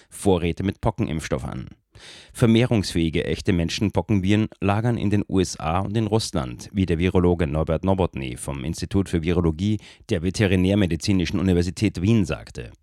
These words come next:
Rückblickend muss man aber festhalten, dass die Ängste von Bioterrorismus nach zweitausendeins irrational waren. Der Einsatz von Pocken als Waffe wäre schließlich überhaupt nicht kontrollierbar. Alter Pockenimpfstoff nicht geeignet.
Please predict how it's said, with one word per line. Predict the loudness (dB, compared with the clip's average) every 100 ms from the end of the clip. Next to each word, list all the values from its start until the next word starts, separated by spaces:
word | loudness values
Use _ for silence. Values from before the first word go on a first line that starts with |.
| -4
Rückblickend | 0 0 0 0 2 2 0 0
muss | -2 0
man | -2
aber | -2
festhalten, | -2 -4 -4 -2 -2 0 -4 -6 -18 -8
dass | -4
die | -2 -2
Ängste | -2 -2 0 0
von | 2 -2
Bioterrorismus | 0 -2 0 0 0 -4 -6 -6 -6
nach | -4 -6
zweitausendeins | -2 -2 -2 -4 -6 -4 -4 -4 -4
irrational | -2 -2 -2 -6 -6
waren. | -8 -10 -10 -18 -20 -20 -8 0
Der | 2
Einsatz | 2 2 0
von | 0 -2
Pocken | 0 -2 -4 -4
als | -6 -4
Waffe | -4 -4 -8 -8 -2
wäre | 0 0
schließlich | -2 -4 -2 -6
überhaupt | 0 0 0 -4
nicht | -6 -6
kontrollierbar. | -6 -2 0 0 -2 -4 -8 -20 _ _ _ _ _ -20 -20 -20 -20 -4
Alter | 0 2 2
Pockenimpfstoff | 0 -2 -4 -4 -2 -2 0
nicht | -2 -2
geeignet. | -2 0 -4 -8 -14 -20